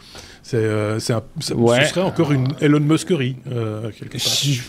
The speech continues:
Speaker 2: ouais, bon, alors on a quand même quelques specs, euh, techniques. Sur la, la, ceux qui ont l'image verront, euh,
Speaker 1: Oui.
Speaker 2: euh, avec vingt, vingt kilos de charge utile. Euh, il, il veut qu'il ressemble le plus possible à un homme, euh,
Speaker 1: Ok.
Speaker 2: qui ait cinq doigts à chaque main, et voilà.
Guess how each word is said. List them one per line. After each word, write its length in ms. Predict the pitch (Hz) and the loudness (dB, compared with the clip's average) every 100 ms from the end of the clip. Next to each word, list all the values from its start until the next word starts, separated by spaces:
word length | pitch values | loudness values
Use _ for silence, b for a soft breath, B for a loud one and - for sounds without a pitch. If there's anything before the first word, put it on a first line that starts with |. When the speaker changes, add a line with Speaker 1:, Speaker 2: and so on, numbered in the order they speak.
| - | -6
Speaker 2:
ouais, 480 | 147 147 151 202 226 | 0 4 6 6 2
bon, 260 | 131 151 156 | 0 -4 -4
alors 220 | - 135 143 | -4 -2 0
on 80 | 160 | 0
a 80 | |
quand 100 | 151 | 2
même 140 | 190 190 | 0 0
quelques 340 | 202 180 202 | -2 0 -2
specs, 580 | - - _ 214 208 - | -4 -8 _ 0 0 0
euh, 1000 | 160 147 147 147 147 147 143 147 143 143 | 0 2 2 2 2 4 4 4 4 2
techniques. 640 | 180 170 190 269 - - _ 123 143 | 2 2 2 -2 -2 -18 _ -6 -4
Sur 220 | 120 135 | -2 0
la, 240 | 123 120 120 | 2 4 4
la, 680 | 123 120 117 117 117 120 117 | 4 4 2 2 0 -2 -4
ceux 140 | - | -6
qui 120 | 127 | -4
ont 60 | 123 | 0
l'image 340 | 120 131 123 | 2 2 0
verront, 340 | 113 113 127 120 | 0 0 0 0
euh, 220 | 110 107 104 B B | 0 -2 -6 B B
Speaker 1:
Oui. 100 | 131 131 - | -4 -4 -2
Speaker 2:
euh, 180 | 107 104 | 2 4
avec 260 | 110 113 110 | 4 2 2
vingt, 200 | 127 139 | -2 -2
vingt 180 | 135 143 | -2 -2
kilos 280 | 147 156 147 | -2 -2 -2
de 40 | |
charge 260 | - 143 127 | 0 -2 -2
utile. 460 | 135 - 170 190 165 | -6 -4 0 2 4
Euh, 280 | 123 120 120 B B B | 4 2 0 B B B
il, 200 | 151 175 - | 0 0 2
il 140 | 185 | 0
veut 240 | 151 254 | 2 0
qu'il 180 | 254 - | 0 -2
ressemble 420 | - - 254 240 | -4 -2 2 4
le 80 | 165 | 2
plus 260 | 156 220 247 | 2 0 2
possible 380 | 226 208 247 208 | 0 2 2 2
à 80 | 165 | 2
un 100 | 147 | 2
homme, 360 | 165 262 247 160 - - | 2 0 -2 -8 -14 -4
euh, 140 | 127 | 0
Speaker 1:
Ok. 60 | 123 | 2
Speaker 2:
qui 100 | 135 | 2
ait 60 | 143 | 2
cinq 280 | 165 160 | 2 2
doigts 220 | 151 156 151 | 2 2 2
à 20 | |
chaque 240 | - 190 | 0 -2
main, 420 | 160 143 147 151 | 0 0 0 0
et 60 | 147 | 2
voilà. 320 | 123 113 120 | 2 0 -2